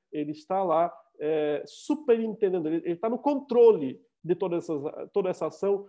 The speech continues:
toda essa atitude, contudo, sem ser ele o autor. Sempre temos que fazer essa ressalva, porque ela é bíblica.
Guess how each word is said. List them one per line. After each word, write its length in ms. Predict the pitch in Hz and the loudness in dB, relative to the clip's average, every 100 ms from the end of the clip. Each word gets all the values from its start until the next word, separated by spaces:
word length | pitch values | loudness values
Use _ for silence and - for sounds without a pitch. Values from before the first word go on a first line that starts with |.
| _ | _
toda 160 | 208 190 | -4 -4
essa 140 | 185 | -4
atitude, 520 | 160 147 202 208 202 202 _ _ - | -8 -6 -4 -4 -6 -14 _ _ 0
contudo, 460 | 214 202 196 196 | 0 0 -4 -6
sem 260 | 185 190 190 | -4 -6 -6
ser 320 | - 175 160 | -6 -6 -6
ele 280 | 147 151 156 | -6 -4 -6
o 120 | 143 143 | -8 -8
autor. 640 | 139 139 - 135 131 127 _ _ _ | -8 -12 -10 -8 -6 -10 _ _ _
Sempre 480 | _ 180 185 180 175 | _ -2 -2 -4 -12
temos 340 | 170 151 147 | -8 -6 -6
que 100 | - | -10
fazer 220 | - 147 143 | -10 -6 -6
essa 220 | 143 135 | -8 -12
ressalva, 720 | 139 - 139 139 135 135 135 _ _ _ | -12 -10 -4 -2 0 -2 -6 _ _ _
porque 80 | - | -12
ela 100 | 151 | -10
é 40 | |
bíblica. 760 | 143 143 151 151 131 127 - - | -10 -10 -6 -6 -6 -12 -12 -18